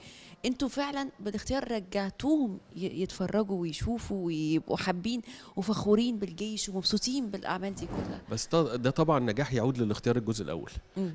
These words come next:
Speaker 2: يعني الاختيار الجزء الاول عمل نجاح كبير جدًا، فبالتالي الجزء الثاني، آه، طبعًا برضو اخذ من نفس النجاح بتاع الجزء الاولاني. طبعًا النجوم بتوع
Speaker 1: بس خلينا
Speaker 2: الجزء
Speaker 1: نتكلم ان كان في اختلاف برضو كبير حتى في
Speaker 2: آه
Speaker 1: طريقه
Speaker 2: طبعًا، آه
Speaker 1: الكتابه،
Speaker 2: طبعًا.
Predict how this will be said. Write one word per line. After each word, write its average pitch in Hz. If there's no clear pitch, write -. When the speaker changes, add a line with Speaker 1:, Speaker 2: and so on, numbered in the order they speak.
Speaker 2:
يعني 92
الاختيار 87
الجزء 113
الاول 113
عمل 107
نجاح 90
كبير 101
جدًا، 110
فبالتالي 123
الجزء 104
الثاني، 135
آه، 90
طبعًا 107
برضو 110
اخذ 113
من 95
نفس 104
النجاح 98
بتاع 87
الجزء 98
الاولاني. 95
طبعًا 117
النجوم 101
بتوع 107
Speaker 1:
بس -
خلينا 269
Speaker 2:
الجزء -
Speaker 1:
نتكلم 277
ان 220
كان 220
في 240
اختلاف 247
برضو 233
كبير 226
حتى 208
في -
Speaker 2:
آه -
Speaker 1:
طريقه -
Speaker 2:
طبعًا، 185
آه -
Speaker 1:
الكتابه، 226
Speaker 2:
طبعًا. 214